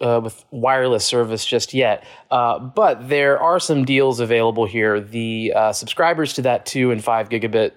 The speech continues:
tier, uh, will each get free subscriptions to H B O Max, as well as A T and T's cybersecurity suite, uh, called A T and T Active Armor. Uh, and in addition to that, they also get the, uh, A T and T modem router gateway device, uh, that you use to broadcast the signal out as Wi-Fi throughout your home.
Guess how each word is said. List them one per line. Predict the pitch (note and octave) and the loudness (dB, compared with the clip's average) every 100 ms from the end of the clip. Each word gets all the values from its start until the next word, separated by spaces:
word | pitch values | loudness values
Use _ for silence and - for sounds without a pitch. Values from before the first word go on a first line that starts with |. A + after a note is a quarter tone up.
| _ | _
tier, | - A#2 G#2+ G#2+ - - - | -6 -2 -2 -2 -8 -14 -4
uh, | A#2+ G#2 | 0 0
will | A2+ | 0
each | B2+ B2+ - | -2 -2 -2
get | B2+ A#2 - | 0 0 -4
free | - C3+ | -8 -4
subscriptions | C3 C3+ - B2 - B2 - | -2 -4 -2 -2 -2 -8 -6
to | - | -4
H | B2+ - | -4 -4
B | C3 B2 | 0 0
O | |
Max, | G#2+ A#2 B2 A#2+ - | 0 0 0 -2 -10
as | - - G#2+ | -6 -4 -2
well | B2 E3+ F3 | 0 2 2
as | D3 | 2
A | C#3 | -2
T | - C3+ | -2 -4
and | A#2 | -4
T's | C3 B2 - | -6 -4 0
cybersecurity | A#2+ A#2+ - G#2+ B2 B2+ C3 C3 | 0 0 -6 -6 -2 0 0 -2
suite, | - C#3 C#3 - | -4 -6 -8 -2
uh, | B2 G#2+ | 0 0
called | - A2 G#2 | -2 -4 -4
A | A2+ | -8
T | A2 C3 | -6 -6
and | A2 | -6
T | - A#2+ | -6 -4
Active | F#2 - A#2 | -4 -6 -4
Armor. | - B2 C#3 D#3 - - - - - | 0 0 0 -2 -4 -18 -20 -12 -2
Uh, | A#2+ A2 | 0 0
and | C3 C3 | -2 0
in | C#3+ | 0
addition | D3+ F3 D#3 | 0 0 -2
to | |
that, | C#3 D3 | 0 2
they | C#3+ | 4
also | D3 D#3+ D3+ | 2 0 0
get | D#3 D3+ | -2 -2
the, | - C3+ C3 B2+ | -4 -2 0 0
uh, | G#2 A#2 - | 2 2 2
A | D3+ | -2
T | - E3 | 0 -2
and | C#3 | -2
T | D#3 | -4
modem | C#3+ A#2+ B2+ C#3+ C3+ | -2 0 2 2 0
router | A#2 A#2+ A#2+ | 2 2 0
gateway | A2+ A#2 C3+ B2 | 0 0 0 0
device, | A2 G2+ G2+ F#2+ - - | -2 0 0 0 -4 -2
uh, | A#2+ A2+ G#2+ | 0 2 2
that | G#2 G2 | 0 -2
you | A2 | -4
use | A2 A2+ G#2+ | -6 -6 -4
to | - G#2+ | -2 0
broadcast | G#2+ A2 - A#2 G#2+ | 0 -2 0 -2 -2
the | - | -4
signal | A#2+ G#2+ G#2+ | -6 -2 0
out | G#2 G2 | 0 0
as | G2 | -6
Wi-Fi | F#2+ A#2 B2 A#2+ G#2 | -4 -2 -2 -2 -2
throughout | G2+ A2+ G#2 | -2 0 0
your | F#2+ | -2
home. | C3 C#3+ A#2 | 0 0 -2